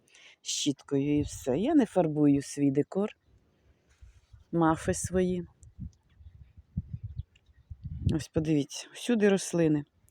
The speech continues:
До речі, барвінок, скільки б я не висаджувала його у такій ємності, він не хоче рости.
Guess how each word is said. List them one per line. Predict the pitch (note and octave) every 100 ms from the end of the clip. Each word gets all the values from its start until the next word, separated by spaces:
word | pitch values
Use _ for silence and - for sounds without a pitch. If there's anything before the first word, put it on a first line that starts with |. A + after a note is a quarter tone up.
| - - - -
До | G3
речі, | A#3 A3 G3
барвінок, | F#3 G3+ G3 F3 E3+
скільки | - - F#3 G3
б | F3+
я | F#3
не | F3+
висаджувала | F3+ - F3 D#3 D#3 D#3 D#3
його | D#3 D#3 D#3 D3 - - - - -
у | D#3+
такій | - E3+ E3 D#3
ємності, | F#3+ A3 F3 D#3+ - E3
він | G3 F#3+
не |
хоче | F#3 E3+ D3 D#3
рости. | C#3+ - -